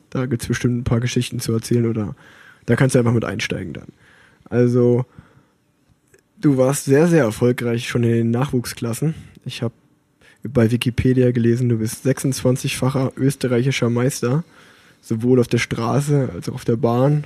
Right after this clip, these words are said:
als im Cross. Du hast die Silbermedaille gewonnen bei den Jugend-, bei der Jugendolympiade in Belgrad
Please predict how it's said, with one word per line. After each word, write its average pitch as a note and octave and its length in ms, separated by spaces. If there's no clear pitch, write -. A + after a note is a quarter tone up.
als - 200
im A2+ 100
Cross. - 420
Du B2 80
hast A#2 100
die B2+ 60
Silbermedaille D3+ 640
gewonnen D3 320
bei C3 60
den B2 120
Jugend-, C#3 400
bei - 80
der A#2+ 100
Jugendolympiade D3+ 800
in A#2 140
Belgrad C#3+ 500